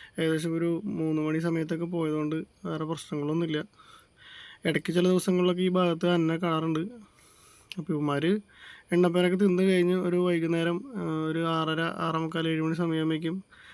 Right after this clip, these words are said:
പുഴയിലേക്ക് ഇറങ്ങിപ്പോകും റോഡ് ക്രോസ് ചെയ്ത്. അങ്ങനെ നമ്മുടെ കൊമ്പന്മാരൊക്കെ നോക്കി ഞാൻ കുറേ നേരം അവിടെ നിന്നു. അപ്പോഴേക്കും ചെറുതായിട്ടൊക്കെ മഴയൊക്കെ തുടങ്ങി, ഇരുട്ടാവാറായി തുടങ്ങി. അപ്പോൾ നമ്മുടെ കൊമ്പന്മാർ പയ്യെ അങ്ങോട്ടും ഇങ്ങോട്ടൊക്കെ മാറി തുടങ്ങി. ഇനിയിപ്പോൾ അവർ പുഴയിലേക്ക് ഇറങ്ങാനായിട്ട് റോഡ് സൈഡിലേക്കൊക്കെ ഇറങ്ങി വരും.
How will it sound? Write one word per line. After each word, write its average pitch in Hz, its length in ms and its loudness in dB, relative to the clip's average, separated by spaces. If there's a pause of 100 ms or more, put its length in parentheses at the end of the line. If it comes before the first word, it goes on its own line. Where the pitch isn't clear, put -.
(220)
പുഴയിലേക്ക് 147 460 2
ഇറങ്ങിപ്പോകും 165 480 -2
റോഡ് 151 260 0
ക്രോസ് 156 260 0
ചെയ്ത്. 147 160 -2 (1000)
അങ്ങനെ 160 240 10
നമ്മുടെ 180 220 8
കൊമ്പന്മാരൊക്കെ 170 600 8
നോക്കി 180 240 2
ഞാൻ 185 120 4 (100)
കുറേ 165 160 4 (120)
നേരം 175 180 4
അവിടെ 175 180 0
നിന്നു. 151 220 2 (260)
അപ്പോഴേക്കും 151 440 -4 (140)
ചെറുതായിട്ടൊക്കെ 156 640 -2 (300)
മഴയൊക്കെ 147 460 -2
തുടങ്ങി, 156 320 -2 (120)
ഇരുട്ടാവാറായി 151 720 -2
തുടങ്ങി. 147 260 -4 (680)
അപ്പോൾ 147 180 -4
നമ്മുടെ 151 240 2
കൊമ്പന്മാർ 156 520 2
പയ്യെ 165 220 2
അങ്ങോട്ടും 156 360 0
ഇങ്ങോട്ടൊക്കെ 160 460 -2
മാറി 147 280 -2
തുടങ്ങി. 151 280 -2 (180)
ഇനിയിപ്പോൾ 143 320 -4 (340)
അവർ 156 160 -2 (100)
പുഴയിലേക്ക് 143 440 -2
ഇറങ്ങാനായിട്ട് 151 460 -4
റോഡ് 147 200 -4
സൈഡിലേക്കൊക്കെ 143 480 -4
ഇറങ്ങി 143 200 -4
വരും. 147 220 -4